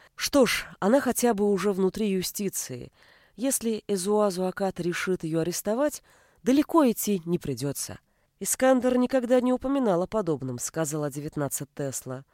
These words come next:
«Но он вечно не договаривал о смерти Налселе». «Обычно это куда более личная тема», сказала Мохит, солгав только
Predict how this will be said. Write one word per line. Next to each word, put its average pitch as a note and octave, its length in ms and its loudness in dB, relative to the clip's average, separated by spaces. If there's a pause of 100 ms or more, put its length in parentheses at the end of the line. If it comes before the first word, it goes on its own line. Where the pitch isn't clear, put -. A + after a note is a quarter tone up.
(560)
«Но A3 180 6
он A#3 120 6
вечно A#3 460 0
не A3+ 140 0
договаривал A3 640 0
о G3 60 -2
смерти A3+ 440 -4
Налселе». B2+ 720 -8 (1300)
«Обычно A3+ 480 2
это A3+ 220 2
куда A3+ 280 0
более G#3+ 400 2
личная G#3+ 460 -2
тема», A#3+ 340 0
сказала D3 520 -4
Мохит, D3+ 440 -4
солгав D3+ 520 -4
только F3 400 -6